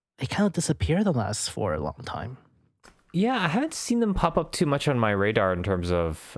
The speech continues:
Speaker 2: uh, pens. Ha-, ha-, they have, like, ever since they made that interesting filling mechanism, they haven't really done much else with it, right?
Speaker 1: Um, it's mainly,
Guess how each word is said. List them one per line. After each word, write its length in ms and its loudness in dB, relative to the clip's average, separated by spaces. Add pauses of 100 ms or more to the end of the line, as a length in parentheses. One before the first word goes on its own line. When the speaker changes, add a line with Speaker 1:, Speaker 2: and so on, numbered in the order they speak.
Speaker 2:
uh, 520 0 (680)
pens. 460 -2
Ha-, 280 0
ha-, 180 2
they 100 0
have, 340 0
like, 240 0
ever 200 2
since 180 0
they 140 2
made 300 0
that 140 4
interesting 680 0
filling 340 0
mechanism, 480 0
they 80 0
haven't 140 0
really 180 0
done 300 0
much 180 0
else 200 0
with 120 -6
it, 120 -4
right? 280 0 (360)
Speaker 1:
Um, 560 2 (1300)
it's 340 0
mainly, 960 2